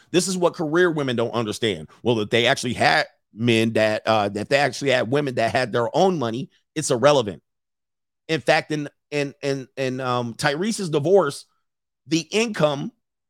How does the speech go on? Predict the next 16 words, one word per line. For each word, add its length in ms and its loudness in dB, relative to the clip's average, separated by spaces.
of 260 4
the 200 -2
woman, 580 2
Samantha, 960 0
did 220 4
not 280 2
even 300 -2
come 340 0
into 240 -2
the 100 0
calculation 800 2
of 140 6
his 120 0
child 280 4
support. 300 2
The 280 -2